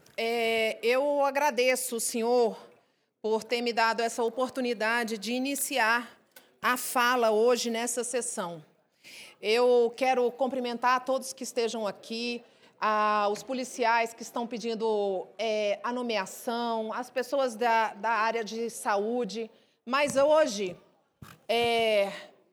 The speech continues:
mais do que nunca, é,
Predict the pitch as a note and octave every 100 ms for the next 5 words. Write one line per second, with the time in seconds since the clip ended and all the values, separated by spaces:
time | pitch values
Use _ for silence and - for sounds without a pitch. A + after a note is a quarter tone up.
0 | _ _ _ G#3+ B3 C4 A3 A#3+ B3 A3+
1 | A3+ B3+ B3 G#3+ F3 E3 _ _ - -
2 | _ _ G#3+ A3 G#3+ G#3